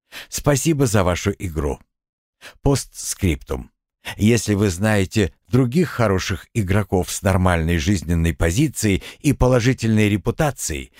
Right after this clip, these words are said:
вы можете оставить их контакты на нашем форуме. Но будьте внимательны, если игрок, получивший доступ по вашей рекомендации, нарушит наши правила,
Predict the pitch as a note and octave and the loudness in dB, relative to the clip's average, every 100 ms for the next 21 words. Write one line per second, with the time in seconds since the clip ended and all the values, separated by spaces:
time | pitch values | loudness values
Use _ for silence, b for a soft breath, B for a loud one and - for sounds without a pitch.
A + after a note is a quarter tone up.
0 | B B A#2+ E3+ F3 D#3+ C#3 D#3+ C#3 - | B B 2 4 2 0 2 0 0 -2
1 | D#3 D3+ C3 C#3+ D#3 B2 - A#2+ G2+ D#3 | 0 0 -2 -2 -2 0 0 0 0 -2
2 | - - C3+ A#2+ G2+ G2 C3 A#2+ - F#2 | -2 0 2 2 2 0 -2 -4 -2 -2
3 | C2 B1 - _ _ _ - B B E2 | -4 -12 -20 _ _ _ -20 B B 4
4 | C#3 D#3+ A2+ C#3+ - D3 C#3 B2+ E2 D2+ | 4 4 2 2 0 0 2 2 0 -4
5 | D#2 D#2 D#2 B B F#2 A#2+ - G#2+ A#2 | -8 -6 -6 B B 2 2 2 -2 0
6 | C#3 B2+ A#2 D#2 - - F#2 G2 - A#2+ | 0 2 2 0 -2 -4 0 0 0 0
7 | - A2+ F#2 C3 - A2 - - G#2 G2 | 0 0 2 0 0 -4 -4 -4 0 2
8 | G#2 F#2 G2 F2+ F2+ E2 F2+ G2 A2+ G2 | 2 0 0 0 0 0 0 2 2 0
9 | - G2+ F#2 B B F#2+ G#2+ A#2 A2 G2 | -2 -2 -2 B B 2 4 4 0 -2
10 | D2 F#2 F2 E2+ D3+ D#3 F2+ C2+ - | -2 -2 0 0 0 0 -2 -8 -14